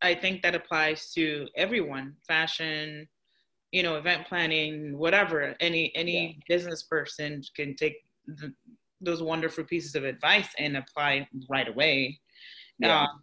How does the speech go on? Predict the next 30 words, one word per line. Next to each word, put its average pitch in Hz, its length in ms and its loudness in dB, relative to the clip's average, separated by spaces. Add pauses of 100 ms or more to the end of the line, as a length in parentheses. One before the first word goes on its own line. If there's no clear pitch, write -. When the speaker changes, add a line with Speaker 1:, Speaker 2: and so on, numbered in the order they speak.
Speaker 1:
to 170 80 -2
be 156 160 2
on 151 80 0
the 143 100 -2
right 135 220 2 (100)
path. 131 220 0 (300)
Totally. 147 380 -6 (460)
Um, 180 580 4 (180)
okay, 185 220 4
so 196 540 6
question 269 400 2
for 214 80 4
you, 147 320 6 (180)
and 165 340 2
it's 165 220 6
a - 40 0
Speaker 2:
Mm-hmm. - 100 -8
Speaker 1:
question 185 280 0
I've 175 80 4
been 156 140 4
asking 156 400 2
people 156 260 2
lately. 135 640 -2 (160)
How 196 220 4
would 226 120 4
you 247 100 6
define 175 560 2
success? - 800 -4 (1400)
Speaker 2:
You 254 160 8
know, 269 480 8